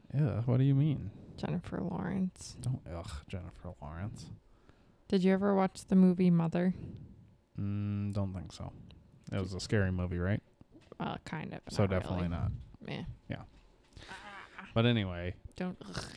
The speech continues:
Speaker 2: Jennifer
Speaker 1: Yeah, don't do
Speaker 2: Lawrence.
Speaker 1: that.
Speaker 2: Ugh.
Speaker 1: That'd be like me ughing Bradley Goopers.
Speaker 2: Ugh.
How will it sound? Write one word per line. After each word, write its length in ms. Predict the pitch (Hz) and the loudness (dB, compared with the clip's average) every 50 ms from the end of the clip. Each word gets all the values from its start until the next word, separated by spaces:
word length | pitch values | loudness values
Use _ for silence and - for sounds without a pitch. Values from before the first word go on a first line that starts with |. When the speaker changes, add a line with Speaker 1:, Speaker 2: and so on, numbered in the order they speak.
| - - - | -14 -10 -10
Speaker 2:
Jennifer 500 | - 180 - 170 180 - - - 170 165 | -10 -8 -10 -12 -14 -12 -8 -6 -2 0
Speaker 1:
Yeah, 200 | 151 127 117 101 | 2 4 4 4
don't 220 | - - - - | 6 6 4 4
do 100 | 123 92 | 4 0
Speaker 2:
Lawrence. 240 | 76 67 82 101 - - - - - - | -2 -2 -4 -4 -6 -8 -12 -14 -8 -6
Speaker 1:
that. 80 | - 165 | -6 -6
Speaker 2:
Ugh. 80 | 156 - - - - - - - - | -4 -4 -4 -4 -4 -4 -8 -4 -2
Speaker 1:
That'd 100 | 117 110 113 | 0 2 4
be 80 | 127 | 4
like 180 | 120 117 117 - | 4 4 2 0
me 240 | 107 107 110 110 - | 0 -2 -2 -4 -4
ughing 680 | 101 101 98 - - - - 117 104 101 95 92 90 82 82 | -6 -6 -4 -4 -4 -4 -4 -4 -4 -4 -4 -6 -6 -8 -8
Bradley 440 | - 78 87 95 95 95 90 90 85 | -6 -6 -6 -6 -6 -6 -6 -6 -4
Goopers. 600 | 87 92 95 - - 55 52 50 - - - - | -2 -2 -2 -2 -2 -6 -8 -8 -8 -8 -8 -6
Speaker 2:
Ugh. 100 | - - | -6 -8